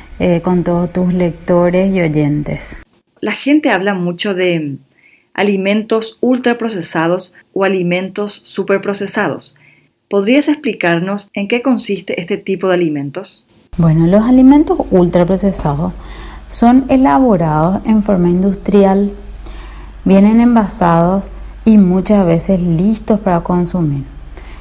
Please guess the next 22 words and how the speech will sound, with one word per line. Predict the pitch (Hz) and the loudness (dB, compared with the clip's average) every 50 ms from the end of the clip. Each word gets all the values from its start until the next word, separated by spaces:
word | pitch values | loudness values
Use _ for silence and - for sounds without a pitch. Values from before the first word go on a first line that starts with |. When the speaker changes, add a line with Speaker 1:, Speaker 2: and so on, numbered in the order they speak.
| - - - - - - - | -18 -18 -18 -18 -20 -12 -4
Speaker 1:
Pero | - - 233 240 | 2 2 4 4
para | 247 254 254 | 4 4 4
entender | 254 262 269 247 226 226 233 262 | 4 4 4 6 6 6 6 6
un | 294 302 | 6 6
poquito | 294 294 240 - - 185 185 - 220 214 | 4 4 0 0 0 -4 0 2 2 4
más | 208 180 160 160 165 180 | 4 4 4 2 2 2
de | 185 180 170 151 147 | 2 2 2 2 0
ello, | 147 135 160 156 165 180 - | 0 -2 -2 -2 -2 -2 -2
a | - 180 | 0 2
mí | 175 175 175 | 4 4 4
me | 180 185 | 4 2
gustaría | 196 208 202 208 214 185 165 175 175 | 2 2 2 2 2 2 2 2 0
hablarles | 175 165 160 156 151 151 151 165 170 | 2 0 0 0 0 0 0 0 0
de | 175 180 | 0 0
la | 180 180 | 0 -2
clasificación | 180 - 202 196 190 208 196 196 208 208 208 196 - - 175 170 165 165 165 | 0 2 2 2 2 0 -2 -2 0 0 -2 -2 0 0 0 2 2 2 2
nova, | 180 185 185 180 175 160 147 143 139 - - - - - - - - - - - - - - - | 2 4 4 2 2 0 -2 -4 -8 -12 -16 -18 -20 -20 -20 -20 -20 -20 -20 -20 -20 -20 -20 -14
que | - 208 | -12 -12
justamente | 202 - - 269 269 294 277 240 220 208 202 196 196 185 - 220 233 226 - - - - - - | -10 -6 -6 -4 -2 -2 -2 0 0 -2 -2 -4 -4 -6 -6 -8 -8 -8 -14 -20 -20 -20 -14 -8
agrupa | - - 220 208 190 180 202 214 202 226 240 240 | -4 -2 -2 -2 -2 -2 -2 -2 -2 -2 -2 -2
los | 240 247 | -2 -4
alimentos | 247 247 254 247 220 190 175 175 175 175 170 - 190 196 - | -4 -4 -2 -2 -2 -2 -2 -2 -4 -4 -6 -6 -8 -8 -10